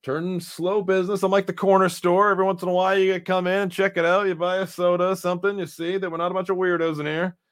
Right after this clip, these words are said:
but this place is a bunch of weirdos. Um, thank you for being here. Uh, Jeff,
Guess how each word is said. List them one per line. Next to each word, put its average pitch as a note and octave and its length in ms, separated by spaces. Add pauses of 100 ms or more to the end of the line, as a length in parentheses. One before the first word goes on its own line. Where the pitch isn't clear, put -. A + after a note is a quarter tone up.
(300)
but B2+ 120
this D3+ 120
place D#3+ 220
is D3+ 60
a C#3+ 40
bunch D#3+ 180
of F3+ 80
weirdos. D#3+ 420 (380)
Um, C#3+ 440
thank E3 220
you D#3 60
for C3+ 80
being D#3 240
here. C3 300
Uh, A#2+ 200 (160)
Jeff, D3 260